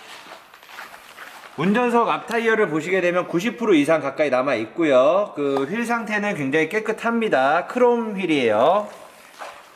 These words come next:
그리고 운전석 뒷바퀴 쪽 타이어를 보시게 되면 거의 구십 프로 가까이 남아 있고요. 휠 상태도 그 다 깨끗합니다. 스크래치 없습니다. 복원을 다 해놨기 때문에 스크래치는 없어요.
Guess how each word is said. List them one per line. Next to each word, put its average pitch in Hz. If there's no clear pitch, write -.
그리고 214
운전석 226
뒷바퀴 226
쪽 208
타이어를 226
보시게 170
되면 175
거의 160
구십 202
프로 220
가까이 170
남아 135
있고요. 156
휠 240
상태도 233
그 160
다 143
깨끗합니다. 214
스크래치 240
없습니다. 156
복원을 208
다 147
해놨기 196
때문에 170
스크래치는 220
없어요. 135